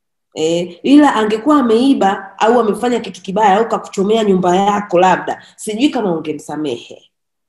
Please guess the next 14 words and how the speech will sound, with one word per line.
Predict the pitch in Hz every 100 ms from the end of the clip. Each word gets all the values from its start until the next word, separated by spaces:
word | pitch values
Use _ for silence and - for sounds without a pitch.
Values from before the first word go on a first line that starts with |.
| _ _ _
Kwa | 240
hiyo | 294
tunarudi | 262 262 277
pale | 311 330
pale | 302 247
tulipoanzia | 262 240 208 190 180 175 233
mwanzo. | 196 196 208 180 165 156 147 - -
Yaani | 277 285
ni | 254
kama | 254 277 269
tunaona | 220 214 240
kama | 247 247 226
watoto, | 196 190 254 220 185 170 202 _ _ _ _ _
kama | 330 349 349 339